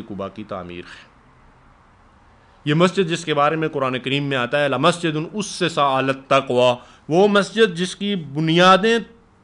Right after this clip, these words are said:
تقوی پہ اٹھائی گئیں، "مِنْ أَوَّلِ يَوْمٍ"، پہلے ہی دن سے، "أَحَقُّ أَنْ تَقُومَ فِيهِ"، اس کا حق بنتا ہے کہ آپ اس کے اندر کھڑے ہوں۔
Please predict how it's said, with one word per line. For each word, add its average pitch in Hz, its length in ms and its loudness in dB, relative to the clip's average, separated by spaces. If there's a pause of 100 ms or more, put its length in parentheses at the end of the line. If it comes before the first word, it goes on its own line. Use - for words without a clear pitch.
تقوی 254 420 6
پہ 262 60 0
اٹھائی 151 480 6
گئیں، 92 180 -8 (440)
"مِنْ 143 160 -2 (120)
أَوَّلِ 170 460 2
يَوْمٍ"، 139 600 2 (160)
پہلے 135 240 2
ہی 180 140 2
دن 127 240 -4
سے، 110 220 -8 (400)
"أَحَقُّ 220 540 4
أَنْ 190 140 0
تَقُومَ 156 460 2
فِيهِ"، 143 340 -4 (1600)
اس - 120 -18
کا 120 100 -4 (100)
حق 175 200 0
بنتا 131 380 -2
ہے 131 120 -6
کہ 127 120 -12
آپ 120 280 -4
اس 120 160 -10
کے 117 80 -10
اندر 107 220 -8
کھڑے 95 260 -10
ہوں۔ 92 160 -16